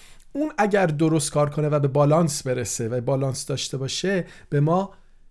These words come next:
فیزیکال هلث می‌ده، یعنی سلامت جسمی، به ما به سلامت جسمی. اون رو اگر درست بالانسش رد کنیم، به سلامت جسمی می‌رسیم. میگه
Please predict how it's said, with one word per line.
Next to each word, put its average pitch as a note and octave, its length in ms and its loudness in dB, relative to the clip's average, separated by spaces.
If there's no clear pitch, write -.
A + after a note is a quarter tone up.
فیزیکال C#3+ 720 0
هلث A#2 480 -8
می‌ده، A2 360 -10
یعنی C#3 400 -4
سلامت C#3 680 0
جسمی، B2+ 540 -4
به C3+ 80 -4
ما D3 120 0
به G#3 80 -2
سلامت D3 520 -2
جسمی. C#3 420 -6
اون B3 140 -2
رو G#3+ 140 2
اگر E3+ 200 2
درست D3+ 320 -2
بالانسش D3 400 0
رد D3 100 -4
کنیم، A#3 120 -6
به F#3+ 60 -6
سلامت B2 400 -6
جسمی A2 320 -12
می‌رسیم. - 300 -20
میگه F3 180 -2